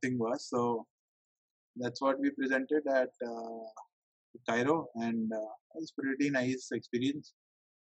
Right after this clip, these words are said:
nice place, nice people. Then I believe in travel, uh, traveling as well. So meeting locals is something that I like. So when I travel, you, you go to, say,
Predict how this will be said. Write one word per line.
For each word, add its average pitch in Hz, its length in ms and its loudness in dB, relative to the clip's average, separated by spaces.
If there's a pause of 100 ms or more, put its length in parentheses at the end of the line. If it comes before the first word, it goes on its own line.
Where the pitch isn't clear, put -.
(100)
nice 127 340 2
place, 139 500 0 (380)
nice 127 160 -2
people. 135 340 -2 (1040)
Then 170 240 8
I 196 200 10
believe 196 360 8
in 262 160 8
travel, 190 680 10 (200)
uh, 147 220 8 (300)
traveling 156 440 8
as 135 160 2
well. 127 180 6
So 123 300 2 (300)
meeting 151 440 6
locals 160 440 8
is 165 260 6
something 151 500 2
that 139 320 6
I 123 160 0 (120)
like. 117 160 2 (420)
So 120 400 -2 (100)
when 131 220 0
I 160 100 8
travel, 170 560 8 (500)
you, 160 400 12
you 165 140 8
go 160 300 10
to, 208 280 8
say, 190 320 8